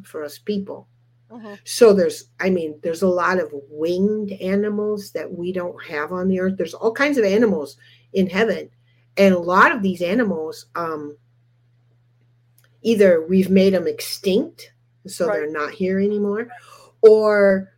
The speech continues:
Speaker 1: you know, God is still creator God.
Speaker 2: Uh-huh.
Speaker 1: And so there's beautiful, I mean, it's so much fun. And the, um,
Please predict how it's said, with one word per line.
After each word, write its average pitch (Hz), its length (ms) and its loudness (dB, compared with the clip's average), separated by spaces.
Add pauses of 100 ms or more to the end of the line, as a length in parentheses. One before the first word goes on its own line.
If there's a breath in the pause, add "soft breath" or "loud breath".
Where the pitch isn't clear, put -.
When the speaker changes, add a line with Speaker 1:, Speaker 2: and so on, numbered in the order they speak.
Speaker 1:
you 220 100 0
know, 196 140 2
God 233 680 0 (140)
is 196 220 0
still 220 440 4
creator 190 440 -2
God. 196 500 -12 (520)
Speaker 2:
Uh-huh. 214 340 -18
Speaker 1:
And 185 120 -8
so 196 160 -6
there's 185 220 -8 (120)
beautiful, 302 1080 -4
I 233 160 0
mean, 202 340 -2
it's 226 240 2
so 247 460 -2
much 208 500 -6
fun. 240 380 -4
And 208 280 -2
the, 185 320 -4 (640 soft breath)
um, 175 420 -6